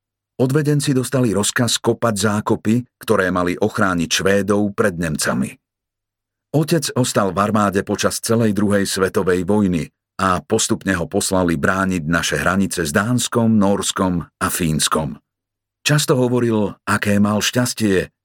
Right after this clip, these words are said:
že nikdy nezažil útok. Počas tých rokov v armáde ani nezačul, že by niekto vystrelil z rozčúlenia. Vždy mi pripomínal, aby som bol vďačný všetkým krajinám a vojakom, ktorí niesli bremeno boja s nacistami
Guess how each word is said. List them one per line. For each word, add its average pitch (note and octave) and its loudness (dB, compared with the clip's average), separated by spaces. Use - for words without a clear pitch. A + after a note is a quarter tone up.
že F#2 0
nikdy B2 2
nezažil G2+ 0
útok. G2+ -4
Počas A2 -2
tých G2+ 2
rokov G2 0
v G2 2
armáde G2+ 2
ani F#2 0
nezačul, F#2+ -2
že - -2
by G2 -2
niekto G2 0
vystrelil F#2 0
z E2 -2
rozčúlenia. E2+ -2
Vždy G#2 2
mi G#2+ 2
pripomínal, G2+ 0
aby B2+ 2
som B2 2
bol B2 2
vďačný F#2+ -2
všetkým A2+ 0
krajinám F#2+ 0
a F#2+ 0
vojakom, G2+ 2
ktorí D#2+ -4
niesli E2+ 0
bremeno G#2+ 0
boja G#2 2
s E2+ -4
nacistami G2 0